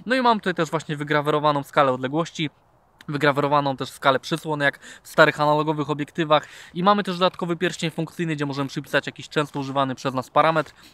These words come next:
Ja na przykład miałem tutaj przypisaną zmianę przysłony i fajnie mi się to, e, sprawdzało. E, więc te nowe obiektywy s-, jak najbardziej są na plus. Mam tutaj też uszczelnienia, przynajmniej przy bagnecie widzę, że jest tutaj uszczelka.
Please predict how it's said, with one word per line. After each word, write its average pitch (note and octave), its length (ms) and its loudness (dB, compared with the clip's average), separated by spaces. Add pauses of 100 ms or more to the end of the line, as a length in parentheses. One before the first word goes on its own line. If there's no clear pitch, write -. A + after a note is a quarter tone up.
Ja D3 100 0
na D3+ 60 4
przykład C#3+ 220 -4
miałem C#3 180 -2
tutaj C#3 220 -4
przypisaną C#3 640 -4 (280)
zmianę C#3+ 340 -2
przysłony F3 600 -4
i D3 60 -4
fajnie C#3+ 320 2
mi C3+ 60 -6
się C3+ 140 -6
to, B2+ 200 0 (360)
e, B2+ 320 2
sprawdzało. D3 720 4 (380)
E, C#3 180 2
więc D3+ 300 -4
te F3+ 200 4
nowe F3 200 0
obiektywy D3+ 520 -2
s-, - 140 -6
jak E3 220 -2
najbardziej D#3 340 0
są C#3+ 160 -6
na D3+ 220 0
plus. D#3+ 420 -4 (280)
Mam F3 200 4
tutaj F3 200 0
też D#3+ 200 -2
uszczelnienia, E3 600 -2
przynajmniej D3 320 -6
przy - 160 -12
bagnecie D3 420 0
widzę, C3+ 140 -10
że C3 120 -4
jest C3+ 120 -6
tutaj C3 240 -4
uszczelka. C#3 640 0